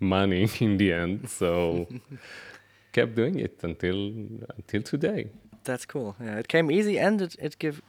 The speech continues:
Speaker 2: gave you money. So that's perfect combination.
Speaker 1: Yeah,
Speaker 2: That's
Speaker 1: I'm not
Speaker 2: awesome.
Speaker 1: saying that it is easy, but, uh, I
Speaker 2: Yeah, of
Speaker 1: suppose
Speaker 2: course,
Speaker 1: that
Speaker 2: yeah.
Speaker 1: I have, uh,
Speaker 2: Yeah.
Speaker 1: some kind of talent of, uh, the understanding of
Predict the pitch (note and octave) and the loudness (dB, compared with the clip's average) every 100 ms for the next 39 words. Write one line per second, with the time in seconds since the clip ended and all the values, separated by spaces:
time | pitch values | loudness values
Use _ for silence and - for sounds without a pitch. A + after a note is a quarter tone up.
0 | - - D3+ C#3+ C3 A#2+ G#2 G#2 G2+ - | -8 0 0 2 0 0 -2 -6 -8 -10
1 | - C#3 C#3 C3+ B2 B2 A#2+ G#2 - C3+ | -8 -6 -6 -6 -6 -6 -8 -12 -8 -2
2 | A2+ F#2+ G2+ B2 - B2 A#2+ F#2+ F2 F2+ | 2 4 6 6 6 6 6 4 2 4
3 | A#2 F3 F#2+ E2+ E2 D2+ E2+ - - - | 6 8 6 4 0 0 0 0 -4 -2
4 | G2 - A#2 - - C3+ E3 G2+ B2+ F2+ | -4 0 -2 0 2 6 6 4 2 4
5 | F#2 G2+ F#2 F2+ E2 D#2+ B2 G#2 G2+ - | 6 6 4 2 2 0 0 0 2 2
6 | G2 F#2+ E2 D#2+ F2 E2+ E2+ D#2+ _ _ | 2 2 -2 -4 -2 -2 -4 -8 _ _
7 | _ _ - _ _ - G2 G#2+ - - | _ _ -20 _ _ -6 -4 -4 -10 -20
8 | _ _ _ _ - - C#3+ - C#3 - | _ _ _ _ -10 -10 -10 -14 -16 -16
9 | - - _ G2 F2 F2+ F#2 - G2 F#2+ | -18 -20 _ -2 -2 -2 -6 -6 0 0
10 | F#2 E2 E2+ D#2 F#2 E2+ | 0 -2 -6 -8 -6 -8